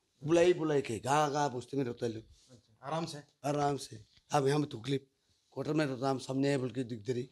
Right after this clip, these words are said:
Speaker 2: हम्म।
Speaker 1: यही बात
Speaker 2: अब,
Speaker 1: है।
Speaker 2: अब गलती काम कर रहा था, तो सामने में रहा बोल के।
Speaker 1: हाँ?
Speaker 2: अब गलती काम करा होगा, सामने में रहा रहता ना, इसलिए। इसलिए तो इतना, इसलिए ज़्यादा तकलीफ मिलता है।
Speaker 1: हम्म, हम्म, यही शायद इसी होगा।
Speaker 2: <laughs>
Speaker 1: बस, thank you।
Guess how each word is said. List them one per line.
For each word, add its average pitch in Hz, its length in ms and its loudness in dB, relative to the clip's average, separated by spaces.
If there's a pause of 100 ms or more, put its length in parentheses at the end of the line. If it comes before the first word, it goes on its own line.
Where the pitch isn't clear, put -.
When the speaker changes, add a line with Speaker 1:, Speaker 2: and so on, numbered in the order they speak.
(100)
Speaker 2:
हम्म। 117 460 -16 (960)
Speaker 1:
यही 143 140 -2
बात 110 160 -6
Speaker 2:
अब, - 80 -14
Speaker 1:
है। - 120 -18
Speaker 2:
अब 170 180 -6
गलती 170 220 -2
काम 185 180 -2
कर 165 100 -2
रहा 147 100 0
था, 139 60 -6
तो 135 100 -8
सामने 139 240 -10
में 139 120 -8
रहा 120 180 -12
बोल 104 160 -16
के। - 420 -6
Speaker 1:
हाँ? 202 120 4 (280)
Speaker 2:
अब 139 160 -18
गलती 143 180 -8
काम 160 220 -8
करा 143 160 -8
होगा, 120 200 -10
सामने 131 280 -4
में 139 120 6
रहा 117 260 2
रहता 120 200 -10
ना, 143 100 -10
इसलिए। 113 260 -16 (420)
इसलिए 170 140 -8
तो 160 100 -2
इतना, 165 160 -2
इसलिए 170 320 0
ज़्यादा 180 140 10
तकलीफ 156 260 0
मिलता 135 280 -10
है। 185 80 10
Speaker 1:
हम्म, 156 200 10
हम्म, 117 260 6
यही 135 220 6
शायद 135 300 -4
इसी 101 400 -4
होगा। 131 220 0
Speaker 2:
<laughs> - 1080 -18
Speaker 1:
बस, - 180 -6
thank 139 180 -2
you। 101 100 -14